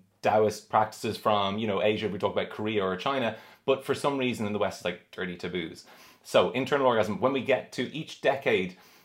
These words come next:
we age in our lives as men, when we ejaculate, we lose life force. It makes sense, right? Women, they build life force with each or-, each orgasm, and we, unfortunately, can lose it if we ejaculate.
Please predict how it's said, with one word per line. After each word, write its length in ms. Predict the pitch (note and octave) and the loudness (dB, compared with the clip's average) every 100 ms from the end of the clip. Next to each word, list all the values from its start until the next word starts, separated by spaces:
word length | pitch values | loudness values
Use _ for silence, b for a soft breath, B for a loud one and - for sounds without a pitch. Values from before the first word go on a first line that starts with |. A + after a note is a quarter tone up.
| B | B
we 640 | G#2 G#2+ G2+ G2+ G2 - B2+ | -6 -4 -6 -8 -10 -6 -2
age 240 | C3+ A2 | 0 0
in 60 | G2+ | -2
our 100 | G2 | 0
lives 420 | F#2+ F#2 F2+ - | 2 2 -2 -4
as 180 | A2 A2 | 0 2
men, 300 | A2+ B2+ G#2+ | 2 0 0
when 180 | A2 A2 | -2 -2
we 460 | A2+ A#2 A2 G#2+ - | -2 -2 -2 -4 -6
ejaculate, 600 | G2 C3 F3+ G#2 F#2+ G2+ | 2 2 2 -2 -4 -6
we 300 | G2+ G2 - | -10 -10 -10
lose 500 | G#2 A2 C3 D3+ A2 | -6 -4 -4 -4 -2
life 240 | G2 A2 - | 2 2 0
force. 300 | F#2 - - | -10 -12 -12
It 120 | A#2 | -8
makes 220 | C3 C3 | -4 -4
sense, 280 | - F3 - | -2 -4 -4
right? 240 | F#2 G#2 G#2+ | -4 -4 0
Women, 300 | B2 C3 B2+ | 0 0 0
they 160 | A2+ | 0
build 440 | F#2+ - D3 E3 A#2 | -2 0 2 2 2
life 200 | F#2+ F#2 | 0 0
force 220 | G#2 F2 | -4 -4
with 100 | F#2+ | -6
each 100 | F#2+ | -4
or-, 180 | G2 - | -6 -6
each 180 | G#2+ G2+ | -6 -2
orgasm, 340 | G2+ G2 G#2 | 0 0 -2
and 140 | G2 | -4
we, 180 | G2 A#2 | -4 -2
unfortunately, 640 | F#2+ F#2 - C3+ - F2+ | -4 -4 -2 -2 -2 -8
can 220 | F2+ F2+ F#2+ | -6 -6 -6
lose 160 | A#2+ | -4
it 160 | F2+ - | -6 -6
if 220 | A#2+ A2 | -8 -8
we 80 | F#2 | -8
ejaculate. 460 | F2+ G2 - F2 | -4 -4 -4 -10